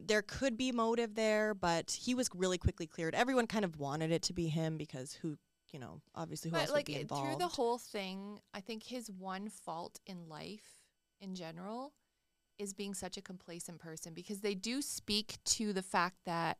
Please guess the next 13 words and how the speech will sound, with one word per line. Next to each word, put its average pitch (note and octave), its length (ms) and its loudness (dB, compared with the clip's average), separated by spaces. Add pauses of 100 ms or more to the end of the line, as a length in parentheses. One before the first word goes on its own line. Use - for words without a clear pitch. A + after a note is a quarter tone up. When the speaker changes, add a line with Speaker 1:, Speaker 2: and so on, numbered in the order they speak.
(160)
Speaker 2:
Yelka F3+ 720 2 (840)
was E3+ 480 0 (380)
making G3 460 -6
Alex's F3+ 420 0
life F3 220 -4
hell E3 480 -4 (440)
before B3+ 440 2
the C#4+ 100 0
divorce, B3+ 680 2 (100)
after C4+ 320 4
Speaker 1:
Mm-hmm. B3 40 -6
Speaker 2:
the C4 80 -2
divorce, B3 840 0